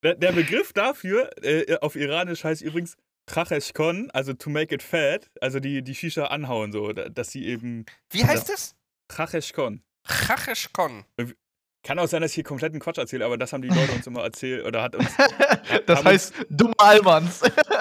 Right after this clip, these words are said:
Speaker 1: <laughs> Ja, genau, genau. Das, das haben uns die Leute erzählt, äh, bei denen wir dann in, oder mit denen wir in Kaschan in der Shisha-Bar waren. Ey, das war auch so, so eine Shisha-Bar, da wären wir als Touristen nie hingekommen und wir waren halt mit denen
Speaker 3: <laughs>
Speaker 1: unterwegs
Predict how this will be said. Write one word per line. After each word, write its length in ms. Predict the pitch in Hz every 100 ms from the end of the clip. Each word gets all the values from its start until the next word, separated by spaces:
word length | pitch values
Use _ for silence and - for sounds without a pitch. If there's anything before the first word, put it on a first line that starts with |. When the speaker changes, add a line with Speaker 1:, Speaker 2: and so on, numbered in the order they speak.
| - - -
Speaker 1:
<laughs> 280 | 180 160 -
Ja, 140 | 180
genau, 340 | 165 151 143 113 233 -
genau. 240 | - 151 - 208 240 143
Das, 160 | 143
das 180 | 156 151
haben 100 | 180
uns 140 | 185
die 60 | 165
Leute 240 | 151 175
erzählt, 460 | 175 147 - 170 175
äh, 180 | 139 135
bei 140 | 135
denen 200 | 135 151
wir 60 | 143
dann 220 | 135 131
in, 160 | 120 123 -
oder 140 | 123 120
mit 120 | 120
denen 120 | 135
wir 60 | 131
in 60 |
Kaschan 360 | 123 120 147 147
in 60 | 117
der 80 |
Shisha-Bar 440 | 110 123 117 107 104
waren. 160 | 113 113
Ey, 100 | 117
das 160 | 113
war 80 | 135
auch 160 | 135 - _ _ _ _ _ -
so, 240 | 131 131 -
so 120 | 127
eine 120 | 131 123
Shisha-Bar, 540 | 180 170 135 135 143
da 120 | 135
wären 160 | 139 147
wir 80 | 151
als 180 | 135 -
Touristen 400 | 151 165 - 139
nie 80 |
hingekommen 440 | 147 185 120 131 123
und 40 |
wir 80 | 127
waren 120 | 127
halt 120 | 131 123
mit 100 | 117
denen 120 | 135
Speaker 3:
<laughs> 20 |
Speaker 1:
unterwegs 520 | 123 110 117 160 -